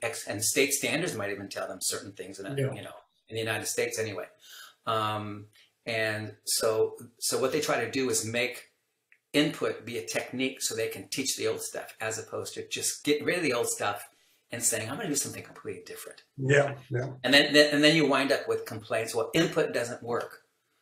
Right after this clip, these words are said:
Speaker 1: Well, yeah, it doesn't work 'cause you're trying to teach with it, and that's not what input's about. <laughs>
Speaker 2: Right.
Speaker 1: And that's not what acquisition is about, so.
Speaker 2: Yeah,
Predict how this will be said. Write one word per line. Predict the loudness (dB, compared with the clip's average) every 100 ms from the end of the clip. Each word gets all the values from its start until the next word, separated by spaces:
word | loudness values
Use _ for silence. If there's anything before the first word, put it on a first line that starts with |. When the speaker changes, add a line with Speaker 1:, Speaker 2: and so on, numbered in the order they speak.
| _ _
Speaker 1:
Well, | -2 0
yeah, | 2 2
it | 2
doesn't | 0 0 -2
work | 0 0
'cause | -2 -4
you're | -2
trying | -2 -2
to | -2 -6
teach | -6 -4 -4 -2
with | -4 -2
it, | -6 -4
and | -4
that's | -2 -2
not | -2
what | -4 -4
input's | -8 -10 -8 -8 -6
about. | -2 -2 -2 -6 -4
<laughs> | -6 -6 -10 -10 -18 _
Speaker 2:
Right. | 4 6
Speaker 1:
And | 6
that's | 4 4 2
not | 2
what | 4
acquisition | 2 0 -2 -2 -6
is | -8
about, | -8 -10 -10 -12
so. | -12 -12 -16 _ _ _ _ _ _ 4
Speaker 2:
Yeah, | 4 4